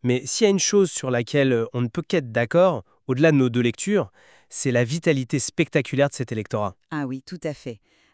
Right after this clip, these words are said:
Speaker 2: Avec quatre-vingt-sept pour cent de participation et une mobilisation massive incluant la diaspora, ça prouve que les électeurs croient fondamentalement en l'impact de leur bulletin de vote,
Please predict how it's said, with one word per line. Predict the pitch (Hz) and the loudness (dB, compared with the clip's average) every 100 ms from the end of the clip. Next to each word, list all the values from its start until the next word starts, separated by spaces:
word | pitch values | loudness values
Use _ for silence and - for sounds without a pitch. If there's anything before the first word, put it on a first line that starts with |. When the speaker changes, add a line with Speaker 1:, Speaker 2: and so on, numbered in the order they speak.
| _ | _
Speaker 2:
Avec | 165 151 - | -6 -6 -4
quatre-vingt-sept | 208 - 202 175 180 170 - 214 | -8 -6 -8 -6 -6 -6 -6 -6
pour | - 185 | -8 -12
cent | - 175 | -10 -8
de | 156 | -8
participation | 139 143 - 139 147 139 135 - 214 - _ | -8 -10 -12 -14 -8 -8 -8 -8 -10 -12 _
et | 156 | -6
une | 156 | -4
mobilisation | 160 180 185 185 165 170 160 170 156 | -2 -4 -6 -10 -4 -4 -4 -10 -8
massive | 147 208 214 - 196 151 139 | -6 -6 -6 -8 -8 -10 -8
incluant | 175 165 190 165 | -10 -10 -8 -4
la | 135 | -4
diaspora, | 127 139 - 139 180 - _ _ | -4 -8 -8 -6 -6 -8 _ _
ça | - 185 | -8 -6
prouve | - 254 - | -4 -8 -6
que | 185 | -6
les | 147 143 | -6 -4
électeurs | 180 165 - 214 | -6 -6 -8 -10
croient | - 151 | -10 -14
fondamentalement | - - 233 202 185 170 151 143 165 190 | -14 -10 -6 -4 -4 -6 -6 -6 -4 -4
en | |
l'impact | 131 160 160 180 - 143 | -4 -4 -6 -12 -12 -10
de | 131 | -8
leur | 123 | -8
bulletin | 123 156 - 139 | -10 -14 -6 -6
de | |
vote, | 113 113 - | -6 -12 -16